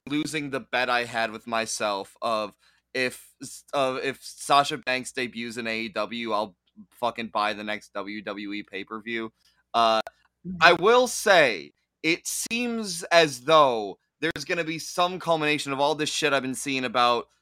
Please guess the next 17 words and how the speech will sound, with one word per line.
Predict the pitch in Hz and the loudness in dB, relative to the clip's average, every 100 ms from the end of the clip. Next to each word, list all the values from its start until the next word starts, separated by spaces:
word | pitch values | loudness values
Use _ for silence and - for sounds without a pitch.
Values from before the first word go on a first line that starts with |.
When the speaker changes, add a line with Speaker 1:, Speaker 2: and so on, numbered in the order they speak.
| _ 123 | _ -10
Speaker 1:
that | 156 | -10
Bray | 131 151 156 | -2 0 4
Wyatt's | 151 143 143 139 | 4 4 2 -2
newest | 143 143 143 - | -4 -4 -6 -4
angle | 131 131 127 131 127 | -4 -2 -2 -2 -4
with | 127 | -8
fucking, | - 135 - 135 123 113 _ _ _ - | 0 0 2 0 -2 -6 _ _ _ -14
uh, | 73 65 58 78 _ 139 | -10 -10 -14 -20 _ 4
L | 147 147 | 6 4
A | 147 | 4
Knight | 139 131 135 139 | 4 4 2 0
and | 127 123 123 113 - | -2 -2 -4 -6 -12
probably | - 143 139 135 143 131 | -10 2 2 2 -4 -4
Bo | 131 127 | -2 -4
Dallas, | 127 117 123 123 123 | -2 0 0 0 -4
Uncle | 127 127 120 | -8 -6 -4
Howdy. | 120 113 107 104 | 0 0 -2 -6